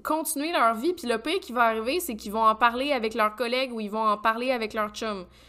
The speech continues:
C'est, c'est, tu sais, c'est comme, tu vas juste être un souvenir, un mini laps de temps dans leur mémoire. Fait que, tu sais, on s'en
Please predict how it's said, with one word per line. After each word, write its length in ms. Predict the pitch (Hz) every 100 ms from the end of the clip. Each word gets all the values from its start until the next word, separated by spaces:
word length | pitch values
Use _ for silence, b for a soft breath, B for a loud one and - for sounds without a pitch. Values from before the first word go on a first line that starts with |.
| b -
C'est, 240 | - 214
c'est, 260 | 208 214 208 B B B - - -
tu 60 |
sais, 220 | 320 339 370
c'est 180 | 269
comme, 540 | 220 196 185 190 190 - - -
tu 140 | -
vas 160 | 247 247
juste 240 | 240 330
être 220 | 320 302 -
un 160 | 247
souvenir, 600 | 247 - 262 247 285 294 254
un 300 | 226 226 233
mini 420 | 247 285 302 294
laps 420 | 277 269 269 -
de 160 | 208 220
temps 280 | 240 247
dans 140 | 247 214
leur 200 | 208 214
mémoire. 420 | 208 208 247 233
Fait 160 | 233 208
que, 60 |
tu 160 | - 311
sais, 80 | -
on 180 | 202 196
s'en 300 | - 247